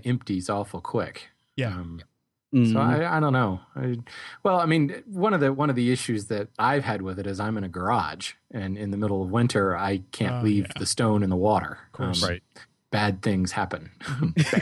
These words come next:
Speaker 1: Bad things happen.
Speaker 3: Did you hear
Speaker 1: So
Speaker 3: a shotgun
Speaker 1: I
Speaker 3: blast? What was that?
Speaker 1: <laughs> Yeah. So, you know, like you, Mark, it's like, it's great to kinda get things started,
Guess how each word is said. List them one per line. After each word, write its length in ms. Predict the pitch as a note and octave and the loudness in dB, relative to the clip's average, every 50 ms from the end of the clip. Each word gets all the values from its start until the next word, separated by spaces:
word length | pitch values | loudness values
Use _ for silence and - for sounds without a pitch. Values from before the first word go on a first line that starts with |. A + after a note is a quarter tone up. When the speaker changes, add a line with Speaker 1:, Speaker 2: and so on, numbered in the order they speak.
| - G2 | 0 0
Speaker 1:
Bad 340 | - G2+ F#2+ - A#3 E3+ - - | -2 0 2 4 4 4 4 2
things 280 | - - A2+ G2 - D#4 | -2 -2 -2 0 4 4
happen. 460 | B3+ - A#2 A#2 - C#3 - - G3+ _ - - - - - | 4 4 4 -2 -2 -2 -2 -4 -8 _ -8 -12 -10 -6 0
Speaker 3:
Did 140 | - E3+ D#3+ | 0 4 6
you 60 | C#4+ | 8
hear 80 | D4 D#4+ | 8 8
Speaker 1:
So 80 | - - | 6 4
Speaker 3:
a 40 | - | 2
shotgun 320 | - - - G3 F3 F3+ G#3+ C4 | 2 2 2 2 2 2 0 0
Speaker 1:
I 40 | D4+ | 0
Speaker 3:
blast? 380 | G#3+ G#3+ G#3+ A#3 A#3+ - - _ _ | 0 0 2 2 0 -2 -8 _ _
What 140 | - D#4 D4+ | 0 2 2
was 100 | C#4 - | 4 4
that? 380 | C#4 C#4 B3 A2+ G2 - - - F3+ | 4 4 4 2 0 -4 -2 -2 0
Speaker 1:
<laughs> 280 | - D3+ - F#3 - | 2 2 2 2 2
Yeah. 540 | F#3 D3 - E3+ G#3 - - - - - - - - - - - - - - - - - - | 2 2 2 2 0 0 0 -2 -2 -2 -2 -6 -12 -20 -16 -14 -12 -12 -12 -14 -16 -16 -8
So, 320 | - - F3 E3+ E3+ E3+ | 0 2 4 4 4 2
you 140 | E3 D3+ D3+ | 2 2 2
know, 380 | D3+ C#3+ C#3 C#3+ C#3 E3 - F3+ F3 F3 | 4 2 2 0 -2 -8 -6 -6 -6 -2
like 280 | D#3+ D3+ D3 C3+ - | 0 0 0 0 0
you, 80 | D#3+ E3+ | 0 0
Mark, 320 | D#3 C3+ B2 A2+ A2 - | 2 2 2 2 2 0
it's 180 | B2 - - - | -4 -8 -6 -6
like, 140 | C3+ B2 C3+ | -6 -6 -2
it's 180 | D3 C3 - - | -2 -2 -2 -2
great 380 | - C3 C3 C3 C3+ C3+ C3+ - | -4 0 2 2 2 2 0 -2
to 140 | - A#2+ A2 | -4 -4 -4
kinda 220 | - - C3 A2+ | -2 -4 -4 -4
get 280 | G2+ F#2+ A#2+ A2+ A2 - | -2 -4 -4 -4 -4 -4
things 280 | - B2 A#2+ A2+ G#2+ A2 | -4 -4 -2 -2 -4 -6
started, 600 | - - - - A2 A2+ A2+ A#2+ B2+ C3+ C3+ C3+ | -6 -6 -4 -2 0 0 2 4 2 2 2 -2